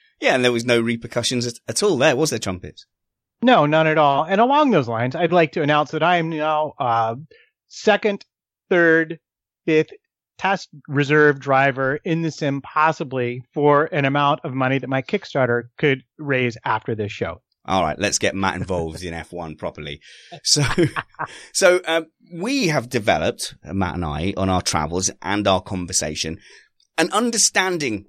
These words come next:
Speaker 1: of some things, haven't we, Trumpets? And I, I think the question the people listening to us would have to ask themselves, and certainly did ask themselves last year on Reddit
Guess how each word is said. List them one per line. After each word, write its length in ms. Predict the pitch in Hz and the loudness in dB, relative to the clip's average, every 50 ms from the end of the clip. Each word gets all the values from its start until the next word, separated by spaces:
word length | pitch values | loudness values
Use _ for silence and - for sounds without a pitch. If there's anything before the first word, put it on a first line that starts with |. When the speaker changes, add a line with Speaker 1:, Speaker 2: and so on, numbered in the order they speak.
| _ - | _ -10
Speaker 1:
of 100 | 113 - | -6 -4
some 180 | - 135 123 | -4 -4 -4
things, 400 | - _ - 185 110 92 90 - | -4 _ -4 -2 -2 -2 -2 -2
haven't 260 | 131 123 110 104 80 80 | -2 -2 -2 -4 -6 -8
we, 100 | 85 82 | -8 -8
Trumpets? 520 | - - 82 80 78 78 - 85 82 127 | -8 -6 -6 -8 -8 -8 -6 -4 -2 0
And 80 | 135 139 | -2 -2
I, 120 | - 139 | -2 -4
I 0 | |
think 200 | - - - 147 | -6 -6 -6 -6
the 80 | 151 151 | -8 -8
question 640 | - - - 160 147 - - - 131 120 117 107 - - | -8 -4 -4 0 0 0 0 0 -2 -2 -2 -2 -4 -8
the 80 | 104 | -10
people 320 | - 117 113 117 - 107 107 | -8 -8 -8 -8 -6 -4 -4
listening 380 | 110 110 - - 104 85 85 - | -2 -2 -2 -4 -4 -6 -6 -6
to 160 | - 87 80 | -6 -4 -4
us 280 | 80 82 - - - - _ _ _ _ | -4 -2 -4 -4 -4 -6 _ _ _ _
would 140 | 101 101 104 | -4 -2 0
have 160 | 110 95 - | -2 -2 -2
to 120 | - 101 | -2 0
ask 220 | 98 95 87 - - | 0 2 0 0 -4
themselves, 480 | 85 78 - 71 67 71 82 95 - - - _ _ _ _ _ - | -2 -4 -4 -4 -4 -8 -8 -8 -10 -10 -12 _ _ _ _ _ -4
and 140 | 117 123 - | -2 -2 2
certainly 220 | - 160 127 127 | 2 0 0 0
did 160 | 127 143 135 | -2 0 2
ask 200 | 127 113 113 - | 2 2 0 -2
themselves 400 | 120 113 - 113 107 107 101 - - | -4 -2 -2 -2 -2 -2 -4 -6 -6
last 480 | 113 113 117 117 113 110 107 - - | -6 -2 0 0 0 0 0 -4 -6
year 400 | 120 110 110 104 98 95 92 95 - _ _ _ _ _ - | -4 -4 0 2 2 2 0 0 -4 _ _ _ _ _ -4
on 280 | 104 101 101 98 98 | -2 -2 -2 -2 -4
Reddit 480 | 104 110 104 107 101 - 78 98 - | -2 -2 -2 0 0 -2 -4 -4 -4